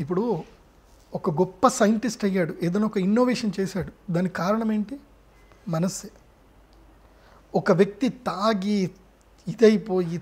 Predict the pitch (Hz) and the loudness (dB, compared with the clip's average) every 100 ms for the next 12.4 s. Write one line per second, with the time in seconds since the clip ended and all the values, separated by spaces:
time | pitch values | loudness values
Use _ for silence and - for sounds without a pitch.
0 | - 160 - - 233 240 220 214 202 202 | -6 -8 -8 -4 -2 0 0 0 -2 -4
1 | 190 175 185 226 196 190 - 180 160 220 | -6 -4 -6 -6 -4 -6 -6 -6 -2 0
2 | 220 185 180 - 185 185 180 175 170 170 | 0 0 -4 -6 -4 -4 -4 -4 -4 -6
3 | - 170 208 190 185 175 277 - - - | -4 -6 -4 -4 -6 -8 -12 -14 -14 -20
4 | - - - - - 165 156 - 214 - | -20 -20 -18 -16 -12 -10 -10 -12 -18 -20
5 | _ _ _ _ _ _ _ - _ _ | _ _ _ _ _ _ _ -20 _ _
6 | _ _ _ _ _ _ _ - 165 160 | _ _ _ _ _ _ _ -10 -8 -2
7 | 160 240 247 254 226 220 185 190 226 202 | 6 6 6 0 0 0 -2 -2 -2 -2
8 | 180 - 185 - _ _ _ _ - 175 | -4 -8 -14 -20 _ _ _ _ -18 -10
9 | 185 208 180 156 147 - 220 - 196 190 | -8 -6 -6 -6 -6 -8 -10 -8 -8 -6
10 | 180 160 165 - 208 202 208 196 165 151 | -8 -8 -10 -8 -4 -2 -2 -2 -4 -4
11 | 160 156 208 - 220 190 - 190 190 175 | -6 -4 -6 -2 -2 -2 -6 -6 -6 -6
12 | 196 185 185 | -8 -6 -8